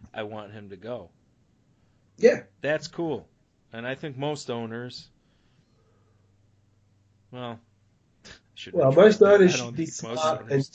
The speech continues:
Speaker 1: do.
Speaker 2: most owners would be smart and should allow that to happen,
Speaker 1: Mario
Speaker 2: but
Speaker 1: Lemieux is not gonna tell Sidney Crosby or Evgeny Malkin not to play for their country.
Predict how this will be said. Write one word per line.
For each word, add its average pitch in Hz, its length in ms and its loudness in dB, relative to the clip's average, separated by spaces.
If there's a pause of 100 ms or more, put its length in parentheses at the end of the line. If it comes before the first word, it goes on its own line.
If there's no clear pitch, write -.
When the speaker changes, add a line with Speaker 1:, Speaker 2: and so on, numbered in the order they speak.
(100)
Speaker 1:
do. 98 60 -18 (920)
Speaker 2:
most 175 340 6
owners 165 440 6
would 135 140 -6
be 131 100 -4
smart 135 460 0
and 123 100 -8
should 139 160 -8
allow 127 280 6
that 120 180 4
to - 100 -8
happen, 143 360 2
Speaker 1:
Mario 202 440 6
Speaker 2:
but 196 80 -2
Speaker 1:
Lemieux 151 300 -2
is 120 140 -6
not 123 220 -6
gonna 143 180 -10
tell 113 300 -8
Sidney 123 300 -12
Crosby 107 480 -10
or 101 160 -12
Evgeny 107 300 -14
Malkin 95 420 -18
not 92 240 -18
to - 80 -20
play 85 220 -20
for - 140 -20
their 87 140 -20
country. 82 500 -20